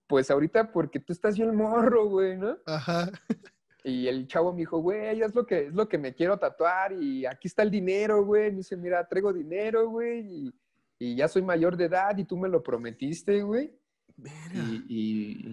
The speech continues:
Speaker 1: ni modo, güey. Aparte el tatuaje era grande, güey. Lo quería aquí en este, en el abdomen. Y, y yo dije, "No mames, güey, pues, pues ni modo, ¿no?". Yo, yo creo que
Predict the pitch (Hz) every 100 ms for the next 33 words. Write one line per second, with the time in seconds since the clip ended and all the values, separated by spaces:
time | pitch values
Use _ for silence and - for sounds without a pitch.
0 | 107 110 127 139 175 208 160 147 139 160
1 | 190 - 220 208 190 185 180 214 196 170
2 | 165 175 220 208 165 135 127 120 117 120
3 | 123 135 135 151 156 - 165 175 - 131
4 | 117 113 160 _ _ _ _ _ _ _
5 | _ - 123 123 120 120 117 135 147 165
6 | 208 359 - _ _ _ _ _ _ _
7 | _ - 117 113 107 - - 107 110 117
8 | 117 120 120 120 - 151 139 - 190 165
9 | 131 110 110 110 110 120 110 - - _
10 | _ _ _ _ _ _ _ - 117 117
11 | 117 120 151 139 147 190 170 151 147 151
12 | 160 165 160 139 113 110